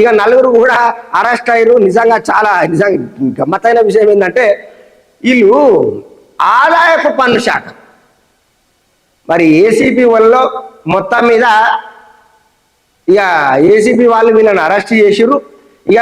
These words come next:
వీళ్ళ దగ్గర నుంచి ఇక దోసుకున్న పైసలు, దాచుకున్న పైసలు అన్ని కూడా బయటికి గక్కిస్తే నూట ముప్పై తొమ్మిది కోట్ల రూపాయలు బయటపడ్డాయి. ఒకటి కాదు, రెండు కాదు,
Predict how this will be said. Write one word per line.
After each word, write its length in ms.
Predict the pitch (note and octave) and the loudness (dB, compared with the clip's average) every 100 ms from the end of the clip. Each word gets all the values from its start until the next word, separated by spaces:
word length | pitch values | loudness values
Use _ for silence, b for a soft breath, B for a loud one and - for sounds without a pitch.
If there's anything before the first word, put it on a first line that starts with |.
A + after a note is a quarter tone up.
| G3+ | 2
వీళ్ళ 180 | G3+ C4 A#3+ - | 2 0 0 -2
దగ్గర 240 | G#3 C4 C4+ | 0 0 0
నుంచి 260 | C#4 C#4 A#3+ C#4+ - - _ _ _ _ _ _ _ _ _ _ _ _ _ F#3+ | 0 0 0 0 -4 -8 _ _ _ _ _ _ _ _ _ _ _ _ _ -2
ఇక 80 | A3+ F3+ | 0 2
దోసుకున్న 400 | G#3 A#3+ B3 C4+ B3 | 2 2 2 0 0
పైసలు, 320 | B3 B3 C4+ C4 G3 | -2 0 2 2 0
దాచుకున్న 400 | G#3+ A3+ C4 B3+ A#3+ | -2 0 -2 0 -2
పైసలు 280 | A#3 B3 A3 | -2 0 0
అన్ని 240 | A#3+ C4 A#3+ | 0 0 0
కూడా 140 | A#3+ F#3+ | 0 0
బయటికి 280 | G3+ C4 A3+ | -2 -2 -4
గక్కిస్తే 400 | G3+ - - D#4+ D4 - - - F#3 | -4 -6 -4 -2 -2 -6 -12 -2 0
నూట 200 | D4 D4+ C#4 C4+ | 2 2 0 0
ముప్పై 220 | - C4 B3+ | 0 -2 0
తొమ్మిది 240 | B3+ B3+ - | 0 0 0
కోట్ల 220 | A#3 A#3 G#3+ | -2 0 -2
రూపాయలు 360 | G#3 A#3 C#4 G#3 G3+ - - _ _ _ _ _ _ _ _ F#3 | 0 0 0 0 -2 -14 -20 _ _ _ _ _ _ _ _ -4
బయటపడ్డాయి. 480 | G3 G3 D3 - - - _ - | -2 -2 -2 -4 -10 -20 _ -6
ఒకటి 200 | F#3+ G3+ | -2 0
కాదు, 140 | A#3 A3 | 0 0
రెండు 140 | F#3 F#3+ | 2 2
కాదు, 140 | F3 | 0